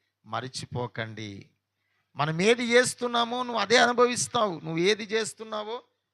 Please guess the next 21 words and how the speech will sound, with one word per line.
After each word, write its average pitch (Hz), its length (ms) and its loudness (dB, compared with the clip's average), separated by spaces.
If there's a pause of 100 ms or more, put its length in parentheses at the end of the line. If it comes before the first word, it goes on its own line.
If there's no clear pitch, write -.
(140)
అదే 185 220 -12
అనుభవిస్తావు 214 640 -12
ఖచ్చితంగా. 165 720 -20 (580)
వింటున్నారా 190 480 -12
అండి 202 180 -4
అందరు 190 280 -2
కూడా? 214 280 -8 (920)
నువ్వు 165 320 -8
చేసేదే 254 560 2
నువ్వు 254 180 0
అనుభవిస్తావు. 240 720 0 (1600)
నువ్వు 175 160 2
ఏది 240 460 4
విత్తుతున్నావో 214 920 -2 (100)
అదే 156 240 -2
పంట 147 360 -4 (400)
కోస్తావు. - 480 -8 (640)
అది 123 200 -6
గమనించాలి 139 680 -2
అందరూ 113 260 -6
కూడా. 104 260 -14